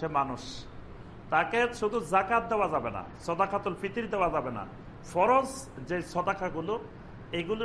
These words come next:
শুধু মুসলিম ভাইয়ের হক, অমুসলিমকে দেওয়া যাবে না। কিন্তু ফরজের বাহিরে আমি যে কোনো সাহায্য, সহযোগিতা,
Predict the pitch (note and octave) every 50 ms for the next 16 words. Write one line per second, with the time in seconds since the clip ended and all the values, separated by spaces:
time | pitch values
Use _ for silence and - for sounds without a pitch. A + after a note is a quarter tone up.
0 | A3 - G#3+ F3+ G3+ F#3+ E3+ E3+ E3+ - - - G3 G3+ F#3 E3 D#3 D#3 D3+ D3
1 | C#3 A#2 A2 A#2+ A2+ - - - - - - - - - - - - - - -
2 | - - D3+ F3 F3 F3 E3 - - F#3+ F#3 F3+ F#3 F#3+ - E3+ D#3+ C#3+ C3 A#2+
3 | A#2 G2+ G2+ G#2 G2+ A#2 A#2+ A#2+ - - D#3 E3 G3+ A#3+ C4+ C4 C4+ C#4+ C4 A#3
4 | A#3 G#3 F3+ G3 F#3+ F3+ E3 B2+ A2+ - - - - - - - - - - -
5 | C3+ D3 D#3+ E3 F3 E3 D3+ B2 G#2+ B2 D#3+ F3+ F3 G3+ G3+ F#3+ F#3 E3+ - -
6 | D#3+ D3 D#3 D3 C#3 - - D3+ D3 C#3+ C3+ A#2 - - D3+ D3 D3+ D3 C#3+ D3
7 | C3+ C#3+ C3+ - C#3+